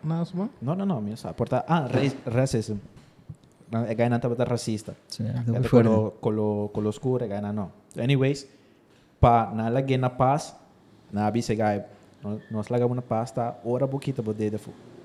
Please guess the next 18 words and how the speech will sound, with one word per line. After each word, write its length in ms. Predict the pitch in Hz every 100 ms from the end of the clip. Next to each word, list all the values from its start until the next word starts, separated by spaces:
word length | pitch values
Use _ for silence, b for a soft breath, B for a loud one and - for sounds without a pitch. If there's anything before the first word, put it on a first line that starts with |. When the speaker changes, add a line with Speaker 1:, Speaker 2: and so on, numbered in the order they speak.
| - -
Speaker 2:
É 60 | -
gajo 180 | 101 104
mesmo, 240 | 120 110
ela 80 | 110
assim, 220 | 127 120 120
ou 80 | 117 101
ela 160 | 107
assim, 380 | 117 156 147 165 - - b b b _ - -
aí 160 | 120
é 80 | 113
de 140 | 110 110
um 40 |
hospital, 420 | 107 107 98 92
dor 200 | 95 101
de 100 | 95 98
coi. 180 | 95 92 - - -
Eu 80 | - -
imaginava, 520 | 117 117 113 107